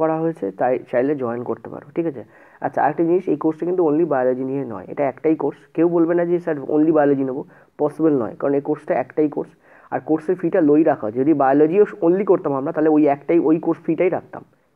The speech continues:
ঠিক আছে? এমন মনে করার কোনো কারণ নেই যে, "স্যার, বায়োলজি নিচ্ছি, আমার ক্ষেত্রে তো কোর্স ফি কমার কথা।" Actually কমার কথা নয়, কারণ ওই same, কারণ ওটা এতটাই লো, ওর থেকে আর কমানো যায় না,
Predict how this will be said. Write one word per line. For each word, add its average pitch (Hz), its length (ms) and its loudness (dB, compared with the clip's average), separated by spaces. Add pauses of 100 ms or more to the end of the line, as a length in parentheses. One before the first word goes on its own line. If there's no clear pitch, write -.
ঠিক 180 120 -6
আছে? 156 200 0
এমন 156 200 2
মনে 175 140 2
করার 170 180 0
কোনো 180 180 -2
কারণ 175 260 0
নেই 127 140 -2
যে, - 340 -18
"স্যার, 156 140 -2
বায়োলজি 143 380 2
নিচ্ছি, 175 260 0
আমার 147 140 -2
ক্ষেত্রে 156 200 -10
তো 160 60 -2
কোর্স 139 240 -4
ফি 147 100 -8
কমার 139 260 -2
কথা।" 110 200 -8
Actually 143 220 -6
কমার 131 200 -6
কথা 131 180 -6
নয়, 101 180 -8 (360)
কারণ 151 140 0
ওই 165 120 2
same, 147 440 -2 (180)
কারণ 147 320 0 (400)
ওটা 151 200 -2
এতটাই 196 560 2
লো, 208 300 6 (560)
ওর 156 180 -2 (100)
থেকে 202 160 -2
আর 185 60 -2
কমানো 135 320 -2
যায় 101 160 -8
না, 143 180 -18